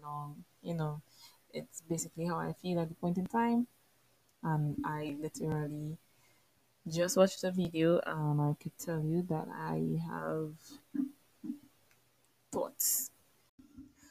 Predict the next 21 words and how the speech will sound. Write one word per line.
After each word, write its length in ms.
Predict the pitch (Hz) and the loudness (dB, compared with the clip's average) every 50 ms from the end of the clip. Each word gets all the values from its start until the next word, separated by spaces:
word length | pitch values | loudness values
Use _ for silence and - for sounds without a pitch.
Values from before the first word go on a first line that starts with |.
| _ _ _ _ _ _ _ _ _ _ _ _ _ _ _ _ | _ _ _ _ _ _ _ _ _ _ _ _ _ _ _ _
What 100 | - 196 | -10 -10
I 100 | 202 220 | -10 -10
can't 240 | 226 233 226 240 254 | -10 -10 -12 -10 -12
stand 400 | 262 - - - 196 196 180 160 156 160 165 - _ _ _ _ _ _ _ _ - _ _ _ _ - | -14 -12 -8 -8 -6 -6 -6 -8 -12 -16 -20 -20 _ _ _ _ _ _ _ _ -20 _ _ _ _ -10
is 200 | 175 170 160 160 - | -10 -10 -10 -12 -14
the 60 | 175 - - | -18 -14 -12
fact 180 | 170 165 165 | -12 -12 -10
that 200 | 165 165 160 160 160 _ _ _ _ _ _ _ - | -10 -10 -12 -12 -14 _ _ _ _ _ _ _ -12
a 100 | 170 165 | -10 -10
lot 340 | 160 160 160 160 170 196 202 | -8 -8 -8 -8 -8 -8 -8
of 140 | 202 208 202 | -10 -10 -10
men 260 | 185 170 165 165 170 | -10 -10 -10 -10 -8
use 220 | 170 170 165 - - | -8 -8 -10 -10 -12
this 220 | - 165 165 - - - | -14 -12 -12 -14 -14 -16
excuse 840 | 170 165 - - - - - - - 202 185 170 175 - - - - | -16 -16 -14 -16 -18 -18 -16 -12 -8 -6 -6 -6 -6 -10 -12 -14 -10
of 160 | 170 165 165 - | -10 -10 -8 -8
having 260 | - 190 180 165 160 160 | -8 -8 -8 -8 -10 -12
this 160 | 175 180 - 156 156 156 160 | -12 -14 -14 -16 -16 -14 -12
one 180 | 160 165 165 165 | -10 -10 -10 -10
heartbreak, 600 | 175 185 185 175 160 147 - - 156 151 160 - _ _ _ _ _ _ _ _ _ _ _ _ _ _ _ _ _ _ _ - | -10 -12 -12 -12 -14 -14 -14 -14 -14 -14 -14 -16 _ _ _ _ _ _ _ _ _ _ _ _ _ _ _ _ _ _ _ -12
and 520 | 175 170 165 160 160 156 156 156 156 165 | -10 -10 -10 -10 -12 -12 -12 -12 -12 -14